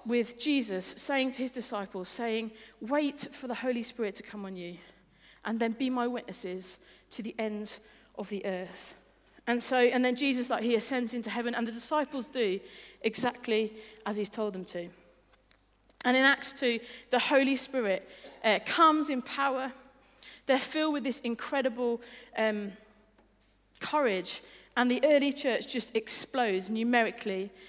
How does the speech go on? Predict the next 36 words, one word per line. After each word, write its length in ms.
and 140
in 100
power. 460
And 140
if 80
you've 120
never 220
read 160
Acts, 240
you 80
should, 220
because, 340
you 80
know, 240
somebody 560
should 220
make, 400
like, 140
a 60
blockbuster 640
of 80
it. 100
It's 220
absolutely 840
amazing. 640
You 60
know, 100
they're 140
seeing 280
thousands 520
of 80
people 440
come 160
to 140
know 120
Jesus. 600